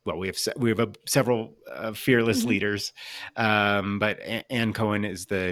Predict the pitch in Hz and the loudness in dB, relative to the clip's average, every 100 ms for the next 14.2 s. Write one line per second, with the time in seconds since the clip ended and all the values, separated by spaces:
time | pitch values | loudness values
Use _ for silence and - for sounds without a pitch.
0 | 87 117 107 98 92 98 _ _ _ _ | 2 2 4 2 -2 -6 _ _ _ _
1 | _ _ - - - 117 104 98 95 95 | _ _ -14 -14 -6 -2 -2 -2 -6 -8
2 | - _ - - _ _ _ _ _ _ | -12 _ -20 -20 _ _ _ _ _ _
3 | _ _ _ - 127 120 139 127 123 117 | _ _ _ 0 2 2 0 2 4 4
4 | 113 107 - _ - 123 113 - - 120 | 2 0 -8 _ -20 -10 -8 -8 -8 -6
5 | 120 90 87 - _ _ _ - 113 120 | -4 -4 -6 -12 _ _ _ -14 -4 0
6 | 135 117 104 110 110 110 - _ _ _ | 2 2 2 4 2 -2 -8 _ _ _
7 | - - 139 127 107 - 135 131 127 123 | -10 -2 0 2 2 4 6 6 4 0
8 | 117 110 107 104 - _ _ _ _ _ | -2 -4 -4 -6 -12 _ _ _ _ _
9 | - - 107 - - - _ - 110 120 | -8 -8 -8 -12 -14 -20 _ -8 -2 2
10 | 113 120 113 107 - - _ _ _ - | 2 2 0 -2 -6 -10 _ _ _ -8
11 | 98 95 113 110 - - 120 95 90 - | -6 0 0 0 -2 -6 -10 -8 -6 -6
12 | 123 113 95 107 107 - - - - - | -2 -2 0 -2 -4 -10 -14 -14 -16 -20
13 | - - 113 110 113 101 101 107 - 95 | -18 -8 -4 -2 -2 0 0 0 -2 -10
14 | 64 | -12